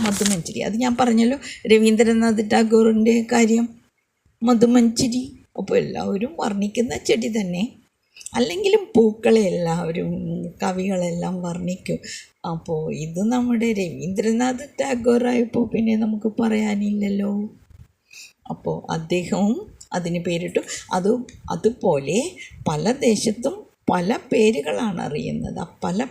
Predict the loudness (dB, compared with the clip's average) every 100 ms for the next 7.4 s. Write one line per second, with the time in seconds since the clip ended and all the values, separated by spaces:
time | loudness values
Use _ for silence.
0 | -2 0 0 -2 -2 -2 -4 -4 -6 -4
1 | -4 -4 -4 -4 -4 -4 -6 -10 -18 -12
2 | -4 -2 0 0 -2 -4 -4 0 2 2
3 | 2 0 -2 -4 -4 -2 -2 -2 0 0
4 | 0 0 0 0 -2 0 0 0 -2 -2
5 | -2 -2 -4 -8 -20 _ _ -12 -4 -4
6 | -2 -2 -4 -6 -18 _ -8 -4 -4 -4
7 | -4 -4 -2 -2